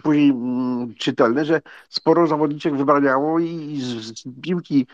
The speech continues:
stuprocentowej, y, beznadziejnej dla przeciwniczki, przeciwniczka wychodziła obronną ręką i tutaj po prostu nie chciała ryzykować, to już za duża stawka meczu była, bo weź pod uwagę jedną rzecz, że, y, Iga, bałem się, że może wpadć w kompleks,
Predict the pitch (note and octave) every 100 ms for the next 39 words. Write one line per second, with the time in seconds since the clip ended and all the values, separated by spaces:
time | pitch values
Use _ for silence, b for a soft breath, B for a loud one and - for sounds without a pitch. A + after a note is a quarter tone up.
0 | B B B - D#3+ D3+ D3 D3+ B2 C3
1 | C#3 F3 D#3 D3 C#3 C#3 A#2+ C#3 B2+ C#3
2 | C3+ D3+ C#3+ B2+ B2 C#3+ C3 B2+ A#2+ -
3 | E3+ D3 C#3+ C#3 C3+ - D3 C3 B2+ B2+
4 | C3 C3 B2+ B2 B2 G#2+ F#2+ A#2+ C#3+ -
5 | B B B - B2+ C3+ D#3 D3+ D3 D#3
6 | C#3+ C#3+ C#3+ C3+ D3 F3+ D3 A#2 B2 A2+
7 | A#2+ A#2+ B2+ C3+ B2 B2+ - D#3 F#3+ -
8 | F#2+ G2+ F#2 B B B G2+ B2 - G#2
9 | G#2 C3+ - C3+ B2 A#2+ B2 A2+ C3 F#3
10 | C#3+ F2+ G#2 - b b b - G2 F2+
11 | D#2 - - E2 - - A2+ A#2+ C3+ A#2+
12 | B2+ C3+ C3+ C#3 C3 B2 C3 C3 A2 C3
13 | B2+ A#2 - - - - B2 A2+ B2+ C#3+
14 | -